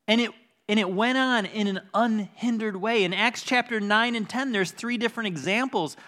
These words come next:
of hospitality occurring. And this wasn't even just a Christian thing. I mean, I don't know, people in that day, they were just kinder. They just were more welcoming. In fact, do you know that most scholars believe that when,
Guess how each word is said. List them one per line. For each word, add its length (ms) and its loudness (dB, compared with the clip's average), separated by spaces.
of 120 4
hospitality 960 2
occurring. 560 -4
And 140 4
this 160 4
wasn't 240 2
even 220 4
just 280 4
a 60 2
Christian 460 -2
thing. 180 0
I 60 2
mean, 200 0
I 160 4
don't 120 4
know, 140 4
people 380 2
in 80 2
that 180 2
day, 180 6
they 180 2
were 120 2
just 320 0
kinder. 540 2
They 200 2
just 260 -2
were 100 2
more 480 4
welcoming. 640 2
In 80 -2
fact, 360 2
do 80 -4
you 80 4
know 300 6
that 220 2
most 340 2
scholars 640 2
believe 500 0
that 200 0
when, 400 0